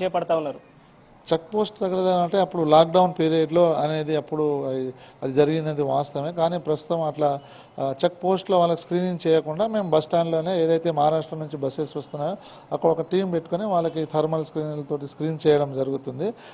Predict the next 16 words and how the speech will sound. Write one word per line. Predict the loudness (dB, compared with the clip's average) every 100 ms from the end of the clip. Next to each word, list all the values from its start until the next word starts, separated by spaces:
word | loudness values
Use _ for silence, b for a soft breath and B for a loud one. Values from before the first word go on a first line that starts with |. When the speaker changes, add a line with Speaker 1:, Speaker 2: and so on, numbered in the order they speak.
| B
Speaker 2:
అదేవిధంగా | 0 2 4
ఎప్పుడైతే | 2 2 4 4 4 2
మహారాష్ట్రకు | 4 4 4 2 0 -2 -2
దగ్గర | 2 2 4 2
ఉన్న | 2
విలేజెస్ | 0 4 6 6 4 2
మీద | -2 0 -2
మేము | -4 -4
కాన్సన్ట్రేట్ | 0 0 0 -4 -4
చేసి | -4 -4 -8 -10 B B
అక్కడ | -6 2 2
పబ్లిక్‌ని | 4 2 2 0 0
మేము | -4 0
అవేర్‌నెస్ | 0 0 -2 -8
ఇస్తున్నాము. | -10 -8 -6 -2 -4 -2
తర్వాత | -2 0 0 -4